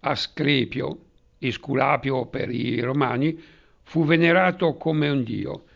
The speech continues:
Gli vennero eretti centinaia di templi in Grecia e a Roma. L'arte medica veniva tramandata di padre in figlio.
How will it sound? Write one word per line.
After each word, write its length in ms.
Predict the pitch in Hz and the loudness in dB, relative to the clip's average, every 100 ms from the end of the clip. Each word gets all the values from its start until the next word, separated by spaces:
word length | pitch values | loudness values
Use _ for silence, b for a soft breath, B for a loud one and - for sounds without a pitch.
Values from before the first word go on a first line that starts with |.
| b b | b b
Gli 240 | b 139 123 | b -2 2
vennero 460 | 147 175 170 156 | 6 6 6 6
eretti 560 | 160 165 196 185 175 160 | 6 4 2 0 -4 -2
centinaia 840 | - 165 160 156 151 175 185 165 | 0 0 0 0 0 2 2 2
di 180 | 139 135 | 0 -2
templi 460 | - 202 202 147 147 | -2 0 0 0 0
in 80 | |
Grecia 380 | 135 165 208 165 | 0 0 0 0
e 100 | 151 | 2
a 60 | 135 | 0
Roma. 360 | - - - - _ _ _ _ _ _ b b b b b | -2 -6 -8 -12 _ _ _ _ _ _ b b b b b
L'arte 580 | 160 196 196 180 175 - | 2 2 2 2 2 2
medica 920 | 139 156 151 131 131 131 - 135 131 | 2 4 4 2 -2 -4 -2 0 2
veniva 480 | 123 139 147 156 135 | 2 2 2 2 0
tramandata 720 | 139 135 170 165 147 151 147 | -2 -2 -2 0 0 0 -2
di 180 | 123 135 | -2 -4
padre 540 | - 135 135 135 135 | -2 0 0 0 0
in 120 | 135 123 | 0 -2
figlio. 600 | - 131 117 123 135 | -2 -2 -2 -2 -4